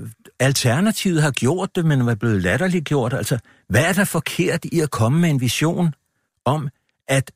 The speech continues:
i nitten hundrede var det femogtyve, de sagde, at der skulle arbejdstiden være nede på tredive timer? Altså,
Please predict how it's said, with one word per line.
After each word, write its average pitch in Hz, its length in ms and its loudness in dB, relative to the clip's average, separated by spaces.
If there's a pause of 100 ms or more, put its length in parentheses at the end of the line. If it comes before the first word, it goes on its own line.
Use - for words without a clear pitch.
(120)
i 139 80 2
nitten 143 280 2
hundrede 151 340 2
var 139 80 0
det 127 100 0
femogtyve, 143 500 -2
de 156 100 -2
sagde, 131 200 0
at 135 80 0
der 147 60 2
skulle 135 220 0
arbejdstiden 143 420 0
være 135 100 4
nede 127 140 2
på 147 100 -4
tredive 110 320 -2
timer? 175 360 0 (800)
Altså, 131 220 2